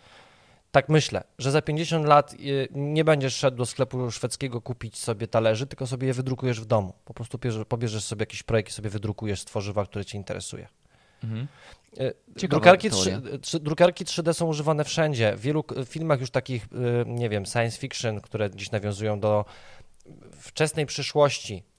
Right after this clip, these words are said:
Speaker 1: za trzydzieści, czterdzieści lat, jak są wysyłani gdzieś ludzie w kosmos,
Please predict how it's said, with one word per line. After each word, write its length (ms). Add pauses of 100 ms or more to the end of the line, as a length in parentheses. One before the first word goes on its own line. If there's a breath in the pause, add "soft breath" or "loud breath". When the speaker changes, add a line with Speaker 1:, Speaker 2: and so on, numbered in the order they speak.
Speaker 1:
za 100
trzydzieści, 400
czterdzieści 500
lat, 160
jak 100
są 140
wysyłani 400
gdzieś 120
ludzie 180
w 80
kosmos, 560